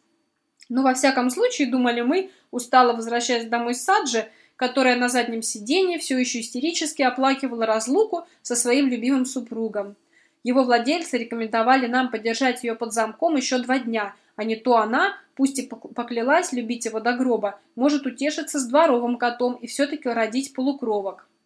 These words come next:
Во всяком случае, это все-таки оказалось позади, и мы обретем немного покоя. Мы постоянно строили такие прогнозы относительно Саджи и всегда попадали пальцем в небо.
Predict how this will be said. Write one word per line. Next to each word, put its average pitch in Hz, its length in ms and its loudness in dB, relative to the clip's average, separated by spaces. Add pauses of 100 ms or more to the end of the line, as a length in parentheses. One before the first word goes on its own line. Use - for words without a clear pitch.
Во 214 120 -4
всяком 233 360 -4
случае, 320 400 -2
это 233 120 -4
все-таки 247 400 -4
оказалось 220 500 -2
позади, 214 640 -4 (280)
и 220 60 -6
мы 240 160 2
обретем 214 500 2
немного 220 320 -4
покоя. 196 720 -8 (760)
Мы 339 140 2
постоянно 269 560 2
строили 262 400 2
такие 226 340 -4
прогнозы 262 580 0
относительно 240 640 -4
Саджи 208 640 -2 (180)
и 359 160 4
всегда 269 460 2
попадали 233 580 2
пальцем 208 560 -4
в 196 100 -20
небо. 196 520 -10